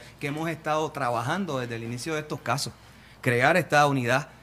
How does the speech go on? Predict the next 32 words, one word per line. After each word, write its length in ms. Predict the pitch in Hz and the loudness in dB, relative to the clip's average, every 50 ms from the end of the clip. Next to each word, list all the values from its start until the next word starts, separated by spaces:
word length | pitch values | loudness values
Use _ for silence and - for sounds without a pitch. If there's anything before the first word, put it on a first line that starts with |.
| - - | -20 -14
eh, 240 | - 110 104 101 95 | -10 -8 -6 -6 -6
¿verdad?, 300 | 95 127 113 131 143 151 | -6 -2 0 0 0 2
para 160 | 151 127 113 | 0 0 0
las 80 | 110 110 | 0 -2
convicciones 580 | - 123 113 110 110 107 - 120 123 143 156 147 | -2 -2 -2 -2 -2 -4 -4 -2 -2 0 0 0
erróneas 460 | 123 131 143 156 165 147 123 113 110 | 2 2 2 2 2 2 0 -2 -2
dentro 260 | 123 113 104 113 117 | -4 -4 -4 -4 -4
del 80 | 113 113 | -2 -2
Departamento 640 | 113 104 113 110 110 110 113 113 117 131 135 170 | -2 -4 -4 -4 -4 -6 -6 -6 -6 -6 -4 -4
de 60 | 135 | -4
Justicia. 220 | 131 190 160 160 139 | -4 -4 -4 -2 0
Y 40 | |
lo 80 | 127 135 | 0 0
hemos 160 | 156 170 175 | 0 2 2
hablado 320 | 139 127 135 156 175 175 160 | 2 4 4 2 2 2 2
y 20 | |
lo 80 | 143 147 | 0 0
hemos 180 | 170 180 170 | 0 2 2
hablado 300 | 160 160 196 220 220 208 | 2 4 4 4 4 2
y 60 | 165 | 2
finalmente, 720 | - 143 131 135 156 185 202 208 226 226 - - 160 - - - - - - - | -2 -4 -4 -2 -2 0 0 0 0 -2 -2 -4 -4 -4 -6 -10 -20 -20 -18 -14
pues 140 | - 101 107 | -10 -8 -4
un 80 | 113 | -2
legislador 420 | 123 131 143 151 147 147 156 175 185 | 0 2 2 2 4 4 4 4 4
ha 80 | 170 | 2
tenido 420 | 147 147 147 156 175 180 156 139 - - - - - | 2 0 0 0 0 0 0 -2 -4 -6 -12 -10 -6
la 120 | 101 107 | -4 -4
visión 420 | 113 110 107 - 135 185 254 285 - - | -4 -4 -4 -4 -4 -4 -4 -4 -6 -8
de 100 | 110 107 | -10 -10
presentar 420 | 107 110 113 117 107 104 120 151 | -8 -6 -6 -6 -4 -4 -2 -4
esta 220 | 208 208 - 139 - | -4 -2 -2 -2 -2
medida. 360 | 190 180 131 117 110 101 | 0 0 0 0 0 -2